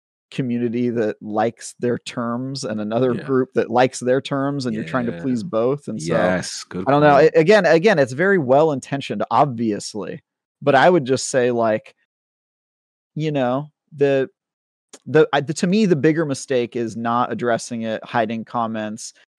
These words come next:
Speaker 1: and then, uh, making statements like these when you are apparently firing people based on things you shouldn't be
Speaker 2: Yeah.
Speaker 1: taking into account. You know what I mean? Like, it's just like,
Speaker 2: Yeah.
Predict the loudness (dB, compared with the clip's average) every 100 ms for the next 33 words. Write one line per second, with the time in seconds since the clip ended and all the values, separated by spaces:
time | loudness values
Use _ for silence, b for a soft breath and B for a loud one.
0 | -8 -4 -2 -2 -2 -4 -4 -8 -4 -2
1 | 0 0 -2 -4 -4 -6 -8 -4 -4 -4
2 | -6 -6 -6 -6 -6 -8 -8 -6 -4 -4
3 | -2 -2 -2 -4 -6 -6 -6 -6 -6 -4
4 | -2 -2 -2 -6 -8 -8 -6 -6 -6 -10
5 | _ _ -10 -10 -8 -10 -8 -8 -10 _
6 | _ _ _ _ _ _ _ _ -6 -6
7 | -6 -8 -8 -8 -8 -10 -8 -10 -10 -12
8 | -14 -10 -8 -6 B B B 0 4 6
9 | 6 4 4 4 2 0 2 2